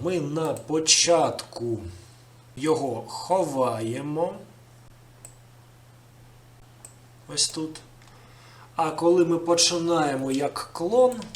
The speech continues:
ми показуємось. Тобто ми обираємо рандомний костюм, а потім з'являємося.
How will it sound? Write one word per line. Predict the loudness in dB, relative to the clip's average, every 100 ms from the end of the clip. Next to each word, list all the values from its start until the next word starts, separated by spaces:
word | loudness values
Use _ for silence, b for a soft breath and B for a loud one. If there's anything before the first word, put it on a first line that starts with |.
| B B
ми | -8 -8
показуємось. | -6 -6 -2 4 4 2 -2 -4 -2 -2
Тобто | -2 -2
ми | -2 0
обираємо | 0 4 8 8 8 2
рандомний | 0 0 2 2 2 -4
костюм, | -4 -2 -2 0 -2
а |
потім | -2 -6 -4 -4
з'являємося. | -2 -2 -2 -4 -8 -4 -2 -2